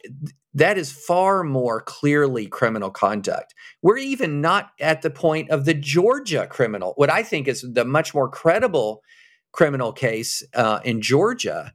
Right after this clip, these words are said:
where Donald Trump threatens a, a public official with criminal prosecution if they don't find eleven thousand votes. That's a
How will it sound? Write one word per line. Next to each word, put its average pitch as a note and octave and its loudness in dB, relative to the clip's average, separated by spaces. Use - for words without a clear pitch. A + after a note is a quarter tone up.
where C3+ 2
Donald C#3 2
Trump D3 -2
threatens D3+ 0
a, D3+ 2
a B2+ 4
public D3+ 0
official D3+ 2
with C#3+ 0
criminal E3 0
prosecution E3+ 0
if G2 -8
they B2 4
don't A#2+ -4
find D3 0
eleven D3+ 2
thousand C#3 0
votes. F#3 0
That's - 2
a A#3+ 2